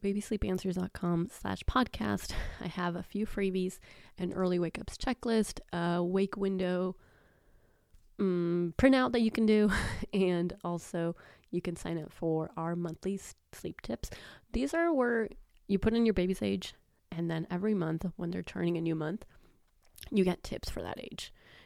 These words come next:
Kind of like a, "Your baby should be doing this, your baby's probably doing this." We get a lot of feedback telling us these are really helpful, and so we keep doing these. We love them. Love them. <laughs>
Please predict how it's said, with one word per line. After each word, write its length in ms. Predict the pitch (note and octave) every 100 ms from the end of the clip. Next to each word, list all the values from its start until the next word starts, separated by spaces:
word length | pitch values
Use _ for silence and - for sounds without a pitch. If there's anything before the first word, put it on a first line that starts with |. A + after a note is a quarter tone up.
| -
Kind 140 | F#3+
of 80 | F3+
like 200 | E3+ E3+
a, 180 | F3 - - - - _ _
"Your 120 | F3+
baby 220 | F3 D#3+
should 160 | D#3 -
be 60 | -
doing 200 | - G3+
this, 300 | C#4+ C4 -
your 100 | E3+
baby's 220 | F3 E3
probably 260 | - D#3
doing 240 | E3+ E3+ F#3
this." 340 | C4 B3 - - - - -
We 80 | G3+
get 140 | G#3+
a 40 |
lot 220 | A3+ G3 F3+
of 40 |
feedback 540 | - G3 F3+ F#3+ F3+
telling 320 | - F3+ F3 E3
us 80 |
these 180 | F#3 F#3+
are 60 | G3+
really 220 | F3 E3+
helpful, 440 | D3 D#3 - E3+ - - - - -
and 180 | E3 D#3+
so 360 | - D#3 D#3
we 160 | D#3 D#3+
keep 260 | - E3 D#3+
doing 300 | D#3 D3 D3
these. 320 | D3 - - -
We 400 | E3 E3+ F3+ G3 G#3+ - G3
love 240 | - D#3 -
them. 200 | - E3+ - - - -
Love 300 | E3 D#3 D#3+
them. 260 | D#3 -
<laughs> 40 | D#3